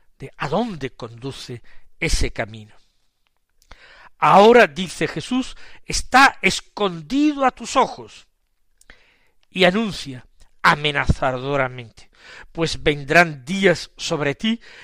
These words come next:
en que tus enemigos te rodearán de trincheras, te sitiarán, apretarán el cerco de todos lados, te arrasarán con tus hijos dentro y no dejarán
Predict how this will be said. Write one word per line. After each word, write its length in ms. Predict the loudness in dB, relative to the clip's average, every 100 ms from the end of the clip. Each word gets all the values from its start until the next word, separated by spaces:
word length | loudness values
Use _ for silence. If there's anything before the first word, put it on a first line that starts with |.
| -20 -8
en 200 | -8 -4
que 160 | -6
tus 260 | -6 -8 -4
enemigos 640 | -4 -2 -4 -4 -6 -8
te 140 | -2 -2
rodearán 680 | 0 -2 -2 2 2 2 -4
de 100 | -8
trincheras, 1080 | -4 -6 -6 -8 -4 -4 -4 -8 -18 -20 -20 _ -20 -20 -20 -6
te 140 | -4
sitiarán, 920 | -2 -4 -6 -10 0 4 4 4 -6 -10 -18 -20 _ -20 _ -20 -20 0
apretarán 720 | 0 4 2 4 4 4 4
el 160 | -2 2
cerco 640 | 2 4 4 4 -4 -6
de 140 | -6
todos 560 | -8 0 0 0 -6 -6
lados, 560 | -2 -2 -2 -12 -18 -20 -20 _ -20 -20 -20 -20 -20 2
te 100 | 6
arrasarán 880 | 6 6 2 2 4 4 2 -8 -18 -20 -20 -8
con 240 | -8 -8
tus 300 | -14 -10 -4
hijos 400 | -4 -4 -10 -4
dentro 560 | 0 0 -2 -12 -14 -14 -20 -20 -14
y 140 | -10
no 220 | -8 -6 -6
dejarán 580 | -6 -4 -4 -4 -8